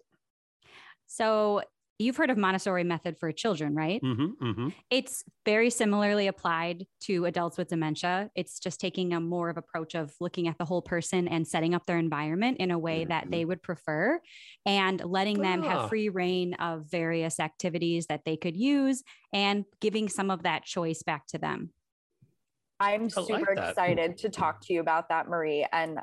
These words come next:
Speaker 3: um, I follow, I think, Deepa Snow on
Speaker 1: Yes.
Speaker 3: TikTok. And I, uh, that's a whole new world that's opened up to me. And I'm actually gonna be presenting on trauma infor-,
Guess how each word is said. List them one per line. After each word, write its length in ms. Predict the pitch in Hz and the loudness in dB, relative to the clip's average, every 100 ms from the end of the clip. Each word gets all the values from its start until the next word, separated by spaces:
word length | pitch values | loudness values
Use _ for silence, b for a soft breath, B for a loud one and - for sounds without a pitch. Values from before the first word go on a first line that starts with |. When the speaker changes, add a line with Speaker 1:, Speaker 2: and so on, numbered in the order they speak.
| - | 0
Speaker 3:
um, 340 | 170 156 156 - | 0 0 0 0
I 100 | 170 | 0
follow, 440 | - 180 180 170 | 2 2 2 2
I 60 | 175 | 0
think, 240 | 180 185 - | -2 -6 -4
Deepa 300 | 190 185 202 | -4 -2 -4
Snow 540 | - - 165 170 226 B B B - | -4 -4 0 0 -2 B B B -2
on 220 | 175 170 | 0 -2
Speaker 1:
Yes. 220 | 175 190 | -2 -2
Speaker 3:
TikTok. 480 | 190 - 196 233 - B B B - | -2 0 0 0 -4 B B B 0
And 320 | 190 175 165 160 - | 2 2 0 -2 4
I, 260 | 185 185 156 | 4 4 2
uh, 80 | - - | -2 2
that's 240 | 190 185 | 2 2
a 60 | 175 | 0
whole 260 | - 208 208 | 2 2 2
new 140 | 196 | 2
world 240 | 175 165 | 2 2
that's 160 | 170 165 | 0 0
opened 280 | 170 165 160 | 0 2 0
up 140 | 151 | 0
to 100 | - | -2
me. 160 | 170 160 | -2 0
And 120 | 156 | 0
I'm 300 | 147 170 175 | 2 0 2
actually 380 | 165 165 - 180 | 0 -2 -2 -2
gonna 200 | 170 165 | -2 -2
be 120 | 165 | -2
presenting 520 | - 185 165 160 170 | -2 -2 -2 -4 -4
on 140 | 160 165 | -4 -4
trauma 340 | - 170 165 | -2 -2 -2
infor-, 280 | 165 170 165 | -2 0 0